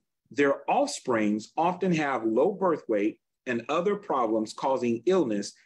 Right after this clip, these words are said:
and sometimes death." She, then she says one more thing. This is from page, uh, one hundred.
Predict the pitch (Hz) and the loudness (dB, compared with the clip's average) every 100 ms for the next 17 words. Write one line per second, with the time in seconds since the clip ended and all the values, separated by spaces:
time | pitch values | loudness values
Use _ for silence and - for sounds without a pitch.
0 | _ 147 123 - 139 135 131 123 117 117 | _ -6 -4 -2 -2 0 2 4 4 0
1 | - _ - 98 107 85 - _ _ _ | -4 _ -12 0 0 0 -10 _ _ _
2 | _ _ - 113 98 110 135 131 120 120 | _ _ -8 -2 2 2 2 2 2 2
3 | 127 135 135 107 104 107 123 135 123 131 | 2 2 2 2 2 0 -2 -2 0 2
4 | 120 120 117 - _ - - 113 110 107 | 4 2 -2 -10 _ -20 -6 -2 2 2
5 | 104 113 107 90 | 2 0 0 -4